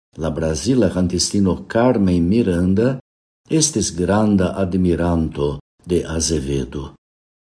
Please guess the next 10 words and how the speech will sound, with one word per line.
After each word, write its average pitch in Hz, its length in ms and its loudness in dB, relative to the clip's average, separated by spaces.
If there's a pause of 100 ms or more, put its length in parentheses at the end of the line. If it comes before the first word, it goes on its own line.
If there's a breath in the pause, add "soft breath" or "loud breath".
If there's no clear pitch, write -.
(420)
Ŝi 92 220 0
helpis 107 520 4
konatigi 95 680 0
lian 87 420 0
arton 117 580 0 (180)
en 101 380 2
Usono, 101 800 0 (200)
kie 95 460 4 (180 loud breath)
ŝi 85 480 -2 (280)
karieris. 71 1000 -2